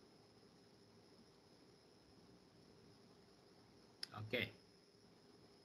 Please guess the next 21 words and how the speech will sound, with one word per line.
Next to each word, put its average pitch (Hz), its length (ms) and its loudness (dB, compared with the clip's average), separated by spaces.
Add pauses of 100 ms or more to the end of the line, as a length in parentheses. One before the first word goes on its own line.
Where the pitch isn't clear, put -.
(760)
Tadi 123 160 12
sampai 127 240 12
markah 127 240 12
yang 120 80 12
kesembilan, 117 560 12
eh. - 40 12 (920)
Okey, 143 320 12
ah, 131 720 12
seterusnya, 185 500 12 (160)
eh. - 40 12 (800)
Ah, 139 100 12
diagram 151 400 12
P 190 160 12
show, 185 300 12
okey, 147 180 12
tension 147 380 12
F 147 180 12
satu, 151 300 12
F 135 160 12
dua, 139 420 12
okey. 117 680 12